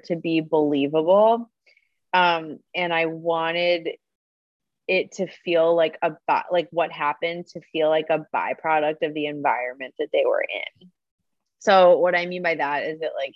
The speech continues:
Edgewater and the cross country team is, like, a very competitive, very,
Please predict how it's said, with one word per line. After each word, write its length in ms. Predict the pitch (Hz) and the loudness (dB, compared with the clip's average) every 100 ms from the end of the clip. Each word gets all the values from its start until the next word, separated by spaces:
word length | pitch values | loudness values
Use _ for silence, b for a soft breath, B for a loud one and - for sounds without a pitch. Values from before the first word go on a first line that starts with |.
| - | -4
Edgewater 800 | 151 160 160 151 151 151 147 147 - _ _ _ - | -4 -4 -4 -4 -2 -2 -2 -2 -6 _ _ _ -6
and 400 | 160 147 147 151 | -4 -4 -4 -6
the 100 | 156 | -6
cross 360 | - 151 156 | -2 0 -2
country 520 | - 151 151 151 143 139 | -6 -10 -6 -4 -4 -6
team 540 | - 165 123 131 151 - | -8 -6 -6 -6 -8 -4
is, 200 | 160 156 | -4 4
like, 220 | 160 147 - | 4 4 0
a 60 | 156 - | -4 0
very 260 | 160 160 | 4 4
competitive, 720 | 165 185 - 147 147 147 143 151 | 2 -10 -8 -6 -4 -4 -4 -4
very, 580 | 160 151 151 156 151 151 | 0 2 2 2 0 -4